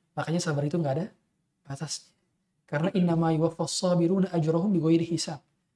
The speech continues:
Sesungguhnya Allah membalas pahala orang sabar itu tidak terbatas. Kenapa? Karena batas itu, itu bat-, sabar itu nggak ada batasnya. Kalau sabar ada batasnya, tandanya bukan sabar. Gitu. Nah, jadi sabar, bersabarlah.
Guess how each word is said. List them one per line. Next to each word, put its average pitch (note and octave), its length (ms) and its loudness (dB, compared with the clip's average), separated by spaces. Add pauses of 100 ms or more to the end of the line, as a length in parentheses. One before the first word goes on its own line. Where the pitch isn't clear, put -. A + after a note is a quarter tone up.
(120)
Sesungguhnya F3 360 4
Allah F3+ 160 4
membalas F3 640 4
pahala G#3 400 2
orang G3 160 4
sabar G#3 240 4
itu C#4+ 160 6
tidak D4 160 8
terbatas. D4 800 4 (720)
Kenapa? E4 320 10
Karena A3+ 360 4
batas G#3+ 360 4
itu, F#3 120 2
itu G3 200 0
bat-, F3 320 -2
sabar D#3 280 -4
itu G#3 80 0
nggak G#3+ 120 4
ada D3+ 80 -2
batasnya. D3+ 320 -8
Kalau D#3+ 320 2
sabar E3 480 2
ada D#3+ 80 2
batasnya, D#3 320 -4
tandanya F3 240 0
bukan F3 240 0 (480)
sabar. C#3 480 -8 (560)
Gitu. - 160 -20 (560)
Nah, C3 240 -6
jadi D3 160 0
sabar, C#3+ 280 -2
bersabarlah. C3+ 640 -6